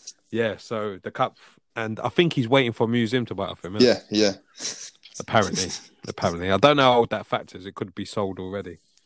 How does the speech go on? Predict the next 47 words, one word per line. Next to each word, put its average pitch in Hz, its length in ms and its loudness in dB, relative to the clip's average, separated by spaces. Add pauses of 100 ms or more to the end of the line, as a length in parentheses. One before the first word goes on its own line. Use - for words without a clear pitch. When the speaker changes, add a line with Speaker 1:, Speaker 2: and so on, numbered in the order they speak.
(440)
Speaker 2:
But 156 140 -10
why 190 100 2
would 190 180 0
you 180 60 -6
do 202 140 0
that? 95 180 -2
Speaker 1:
Uh, 95 60 -14 (1700)
you 180 240 2
know 196 140 8
what, 190 220 4
yeah? 139 320 6 (120)
You 135 160 6
say, 180 180 8
"Why 165 200 6
would 139 220 2
you 131 80 -2
do 151 200 2
that?" 107 340 -2
But 123 120 -6
once 139 240 -4
again, 117 380 -2 (680)
if 135 180 -6
he 160 120 -2
said 139 240 -4
to 120 120 -10
you, 113 120 -4
"I've 101 80 -6
got, 92 180 -6
like, 104 200 -4 (340)
Elvis 101 360 -6
Presley's 98 480 -8
last 98 260 -6
ever 90 180 -8
cup," - 400 -6 (440)
you'd 101 140 -4
be 107 60 2
like, 92 160 -2
"Show 110 340 4
me." 90 200 -8
And 85 100 -16
you 113 80 -4
look 139 160 -2
at - 40 -14
it - 40 -6
and 87 80 -14
you 87 60 -16
go, 87 200 -12